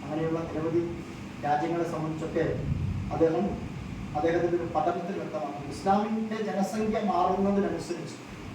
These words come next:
മാറുന്നതിനനുസരിച്ച് വലിയ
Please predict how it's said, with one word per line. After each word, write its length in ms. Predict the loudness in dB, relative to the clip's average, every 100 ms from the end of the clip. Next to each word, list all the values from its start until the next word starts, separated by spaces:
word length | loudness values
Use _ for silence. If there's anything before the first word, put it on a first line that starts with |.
| -10 -6 -6 -6 -8 -8 4
മാറുന്നതിനനുസരിച്ച് 1040 | 8 10 10 8 8 6 4 4 2 6 8 8 4 -2 -6 -10 -10 -12 -12 -12 0
വലിയ 320 | 2 4 8